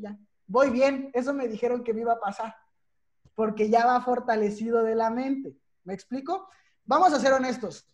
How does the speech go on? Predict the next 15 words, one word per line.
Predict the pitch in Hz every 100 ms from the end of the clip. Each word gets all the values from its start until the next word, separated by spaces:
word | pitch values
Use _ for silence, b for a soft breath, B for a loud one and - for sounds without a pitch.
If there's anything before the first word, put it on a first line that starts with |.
| _ -
Activen | 220 220 311 330
sus | 247
cámaras | - 269 330 330 339 339 B B -
y | 214
quiero | 190 254
escuchar | 277 247 - 233 233 - -
algo | 233 226 226
con | 226 202
toda | 240
honestidad. | 240 220 208
Levanten | 208 247 285 330
la |
mano | 254 262 320 339 339 _ -
a | 226
quien, | 214 262 311 370 -